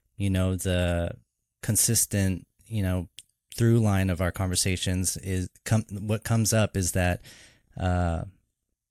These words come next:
you know, I'm n-, maybe not heading in the direction that,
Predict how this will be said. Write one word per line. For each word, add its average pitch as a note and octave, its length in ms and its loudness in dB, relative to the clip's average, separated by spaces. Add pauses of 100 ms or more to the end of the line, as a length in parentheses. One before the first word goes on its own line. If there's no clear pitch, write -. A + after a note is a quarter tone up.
(320)
you A2+ 100 0
know, F#2+ 160 0
I'm G#2 400 0 (280)
n-, G#2+ 300 0
maybe A#2+ 280 4
not G2 260 0
heading G2 300 0
in F#2+ 80 0
the F#2+ 100 -2
direction F2+ 680 -2
that, F2 400 -2